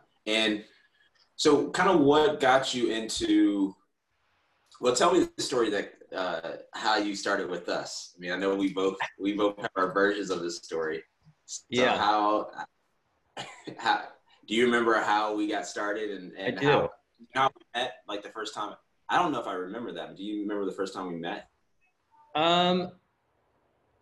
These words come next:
Speaker 2: no, but I do remember I kept hearing your name all the time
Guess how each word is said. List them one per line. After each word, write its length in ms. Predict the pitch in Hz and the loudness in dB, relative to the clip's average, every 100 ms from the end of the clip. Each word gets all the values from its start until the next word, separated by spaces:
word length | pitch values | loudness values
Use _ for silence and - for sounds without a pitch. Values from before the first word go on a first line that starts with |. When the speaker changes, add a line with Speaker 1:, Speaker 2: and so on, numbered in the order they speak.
| - | -8
Speaker 2:
no, 520 | 151 180 156 95 - 135 | 0 2 2 0 -4 0
but 120 | 143 | 2
I 80 | 151 | 4
do 200 | 165 208 | 2 2
remember 560 | 214 185 180 175 156 131 | 2 2 4 4 2 2
I 120 | 151 | 0
kept 320 | 156 160 160 | 2 0 2
hearing 480 | 160 156 151 143 139 _ _ _ _ _ - - - - - - | 0 2 2 -2 -6 _ _ _ _ _ -20 -12 -6 -4 -4 -4
your 160 | 135 | -2
name 320 | 135 139 143 110 | 2 2 0 0
all 220 | 113 110 | -4 -6
the 60 | |
time 380 | - - - - | -6 -6 -6 -10